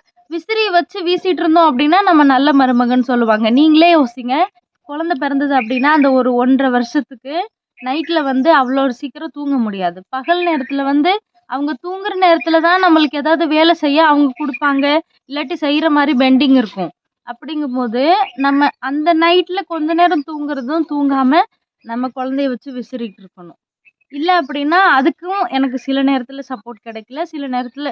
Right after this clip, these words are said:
சப்போர்ட் கிடைச்சது. தனியாவே சமாளிக்கணும்னு சொல்லுவாங்கங்க. அதை சரியா செய்யலைன்னாலும் திட்டுவாங்க, எப்ப பார்த்தாலும் குழந்தை அழுதுகிட்டே இருக்குன்னு சொல்லுவாங்க. ஏதாவது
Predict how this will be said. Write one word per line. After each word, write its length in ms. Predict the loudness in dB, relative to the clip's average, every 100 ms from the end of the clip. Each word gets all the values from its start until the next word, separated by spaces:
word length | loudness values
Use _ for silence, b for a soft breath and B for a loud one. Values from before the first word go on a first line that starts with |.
| -12
சப்போர்ட் 380 | -20 -18 -18 -16
கிடைச்சது. 520 | -16 -16 -16 -10 -6 -6 -8 _ _ _
தனியாவே 520 | -4 -4 -2 0 0 0
சமாளிக்கணும்னு 720 | 0 2 2 2 0 0 2
சொல்லுவாங்கங்க. 640 | 2 2 2 2 2 0 -2 -8 _ _ _ _ _ _ _ -8
அதை 180 | -4 0
சரியா 340 | 0 2 2
செய்யலைன்னாலும் 840 | 2 0 2 2 4 4 4 4 2
திட்டுவாங்க, 480 | 2 2 2 2 0
எப்ப 260 | -2 -4 -8
பார்த்தாலும் 480 | -8 -6 -6 -6
குழந்தை 300 | -4 -4 0
அழுதுகிட்டே 480 | 0 0 -4 -6 -10
இருக்குன்னு 360 | -10 -10 -10 -8
சொல்லுவாங்க. 520 | -8 -6 -4 -4 0 2 0 -2 _ -4
ஏதாவது 420 | 2 2 4